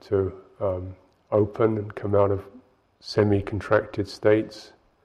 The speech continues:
Sometimes the, the snagging is more, uh, t-, associated with, um, nervousness, like when we feel a bit tight, constricted, we a bit, feel rather nervous. Um,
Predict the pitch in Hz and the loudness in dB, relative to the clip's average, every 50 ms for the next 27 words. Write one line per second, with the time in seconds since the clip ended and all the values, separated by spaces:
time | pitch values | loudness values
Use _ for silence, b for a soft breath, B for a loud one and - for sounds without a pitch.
0 | _ _ _ _ _ _ _ _ _ _ _ _ _ _ _ _ _ _ _ _ | _ _ _ _ _ _ _ _ _ _ _ _ _ _ _ _ _ _ _ _
1 | _ _ _ _ _ _ _ _ _ _ _ - 165 160 151 - 151 135 135 135 | _ _ _ _ _ _ _ _ _ _ _ 4 4 4 6 8 8 8 10 8
2 | 131 127 - - 131 123 123 123 120 120 - 120 110 - - - 135 123 123 120 | 6 4 2 4 4 4 6 4 4 2 0 -2 -2 -4 2 4 6 6 6 8
3 | 127 123 120 117 117 113 107 92 117 113 113 110 110 110 110 110 110 110 104 - | 6 6 6 6 6 4 2 2 2 4 6 6 8 8 8 8 6 6 4 0
4 | - - - - _ _ _ - - _ - 190 - 104 98 101 104 101 - - | -4 -10 -20 -20 _ _ _ -20 -20 _ -12 -6 -2 0 2 0 0 -2 -4 -6
5 | - - - - 127 110 104 - - 117 110 107 - - 110 104 101 107 104 104 | -6 -2 2 4 4 6 4 4 2 2 2 2 2 -2 -2 0 2 2 2 2
6 | 101 92 - - b b b b b b b b b b b _ _ _ - 110 | 0 -2 -6 -10 b b b b b b b b b b b _ _ _ -2 -2
7 | 104 98 98 101 101 98 101 104 104 107 110 113 107 113 110 - - 127 120 113 | 0 0 0 0 -2 -2 -2 2 4 6 6 6 6 4 -2 -4 -2 -2 -2 -2
8 | - - - - - _ _ _ _ _ _ _ _ _ _ _ _ _ - - | -4 -8 -12 -14 -18 _ _ _ _ _ _ _ _ _ _ _ _ _ -12 -10
9 | - - - - 104 101 104 95 - 107 101 101 104 107 107 - - _ - - | -10 -10 -8 -6 -6 -6 -6 -4 -4 -2 -2 -2 -2 -6 -6 -10 -14 _ -6 2
10 | - 110 107 104 110 - - 113 98 - - - 113 107 - - - 113 107 104 | 6 6 6 6 4 0 -8 -10 -10 -10 -6 -4 -2 -2 -2 -6 -8 -6 -6 -4
11 | 101 98 98 98 - - - - - - 101 101 104 101 101 98 98 101 101 101 | -4 -4 -6 -6 -8 -12 -14 -10 -6 -4 -2 2 2 4 4 4 2 0 0 2
12 | 104 101 104 101 104 104 98 - - - _ _ _ _ _ _ _ _ _ _ | 2 2 2 0 -2 -4 -8 -10 -14 -20 _ _ _ _ _ _ _ _ _ _
13 | _ _ _ _ _ _ _ _ _ 107 98 98 98 98 98 98 98 101 | _ _ _ _ _ _ _ _ _ -6 -6 -4 -4 -6 -6 -8 -10 -14